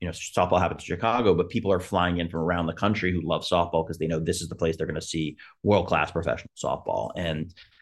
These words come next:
um, I think it's a, it's a good moment. I mean, you know, startup sports leagues have had a, have had a checkered past. It's not easy, just like the startup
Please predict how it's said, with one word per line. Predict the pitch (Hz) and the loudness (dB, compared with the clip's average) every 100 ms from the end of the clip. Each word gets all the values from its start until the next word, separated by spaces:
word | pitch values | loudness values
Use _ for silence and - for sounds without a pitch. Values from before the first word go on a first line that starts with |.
| _ _ | _ _
um, | 87 78 78 80 - _ _ _ | -2 -2 -2 -8 -12 _ _ _
I | 127 | 4
think | 156 | 4
it's | 135 - | 4 6
a, | 123 - | 6 6
it's | 123 | 0
a | 131 | 0
good | 95 120 127 | 4 6 6
moment. | 113 127 120 90 | 6 6 6 4
I | |
mean, | 95 92 92 87 - | 2 2 0 -2 -4
you | |
know, | 92 82 80 - _ _ _ _ _ | -2 -2 -4 -14 _ _ _ _ _
startup | - 120 107 104 | -2 4 4 4
sports | - 107 104 | 2 2 4
leagues | 92 92 | 2 2
have | |
had | 85 85 | 2 2
a, | 78 - | 2 0
have | 87 85 | 0 0
had | 80 | -2
a | |
checkered | - - 92 92 82 | -2 -4 0 -2 0
past. | 87 123 98 | -2 -2 -4
It's | 90 | 0
not | 85 | 0
easy, | 87 85 95 110 | 2 0 -2 -2
just | 95 - 90 | -4 -2 0
like | 87 - - _ | 0 -4 -20 _
the | 87 | -2
startup | 87 85 85 85 | 2 2 2 0